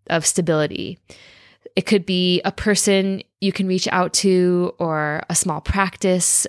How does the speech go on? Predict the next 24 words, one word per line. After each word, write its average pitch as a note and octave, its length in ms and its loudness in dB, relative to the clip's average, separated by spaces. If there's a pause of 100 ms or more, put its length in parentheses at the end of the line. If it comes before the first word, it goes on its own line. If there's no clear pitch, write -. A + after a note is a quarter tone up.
or D3+ 280 -8
ritual, F#3 720 0 (400)
an D#3 380 -4 (320)
affirmation, F#3 1000 0 (400)
or F3 200 0
some A3+ 240 0
sort C4+ 240 2
of B3+ 320 -2 (300)
something F3+ 800 -4 (280)
that E3+ 380 0
helps A3 280 0
you B3+ 80 4
feel A3+ 260 0
more F3 500 2
alive, D#3+ 500 -2
that E3+ 100 0
helps F#3+ 260 0
you A3+ 80 2
navigate F3+ 840 2
the F#3+ 60 -2
constantly F3 580 -4
changing E3+ 720 -2
balancing D#3+ 800 -2
act D3 400 -4